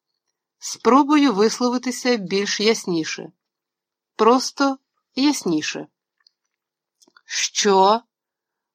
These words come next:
Українською говорять або ясніше, або більш ясно".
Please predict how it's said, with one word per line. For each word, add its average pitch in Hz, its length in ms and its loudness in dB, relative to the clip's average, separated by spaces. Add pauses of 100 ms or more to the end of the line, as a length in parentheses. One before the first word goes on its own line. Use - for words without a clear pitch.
(140)
Українською 226 880 2
говорять 208 720 0 (460)
або 208 380 6
ясніше, 180 800 0 (720)
або 208 500 6 (320)
більш 208 480 0
ясно". 208 640 -2